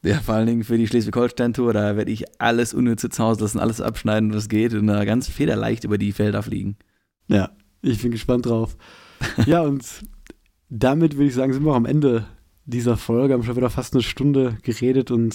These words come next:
Speaker 2: hat
Speaker 1: Mhm.
Speaker 2: mir sehr viel Spaß gemacht heute. Ging mal wieder schnell rum, also mir
Speaker 1: Ja.
Speaker 2: kommt die Zeit immer gar nicht so schnell vor, aber dann redet man auf einmal so lange.
Speaker 1: Ja, ich find's auch super angenehm, da so drüber zu quatschen, so ausführlich das Thema mal anzugehen und, ähm,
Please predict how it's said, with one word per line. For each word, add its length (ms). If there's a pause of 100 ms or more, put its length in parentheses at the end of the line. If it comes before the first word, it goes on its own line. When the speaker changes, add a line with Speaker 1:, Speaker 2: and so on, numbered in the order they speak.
(100)
Speaker 2:
hat 80
Speaker 1:
Mhm. 100
Speaker 2:
mir 80
sehr 120
viel 100
Spaß 300
gemacht 200
heute. 400
Ging 300
mal 160
wieder 340 (340)
schnell 460
rum, 300
also 260
mir 240
Speaker 1:
Ja. 180
Speaker 2:
kommt 180
die 80
Zeit 240
immer 120
gar 100
nicht 100
so 100
schnell 220
vor, 180
aber 160
dann 80
redet 240
man 100
auf 80
einmal 200
so 100
lange. 340 (440)
Speaker 1:
Ja, 120
ich 80
find's 140
auch 80
super 220
angenehm, 460
da 100
so 100
drüber 220
zu 120
quatschen, 340
so 100
ausführlich 340
das 200
Thema 200
mal 140
anzugehen 520
und, 400
ähm, 340